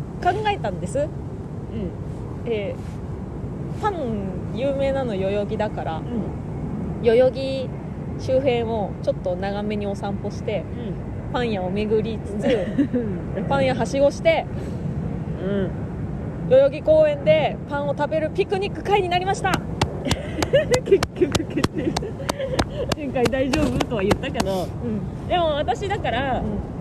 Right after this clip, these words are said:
Speaker 2: もうそうなるだろうなと思って、
Speaker 1: うん。
Speaker 2: あの、視聴者さんに寄り添った企画考えたんで発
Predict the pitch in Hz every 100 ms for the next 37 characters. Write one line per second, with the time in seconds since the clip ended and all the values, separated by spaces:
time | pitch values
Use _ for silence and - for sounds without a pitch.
0 | - - - 220 220 220 247 269 311 269
1 | 220 180 190 269 - 185 160 - 202 175
2 | - 190 - - - - 196 196 - 392
3 | 381 392 302 - 180 160 - - - 220
4 | 196 240 254 190 - 226 240 277 285 -
5 | 202 - 185 175 175 214 214 214 208 170
6 | 156 175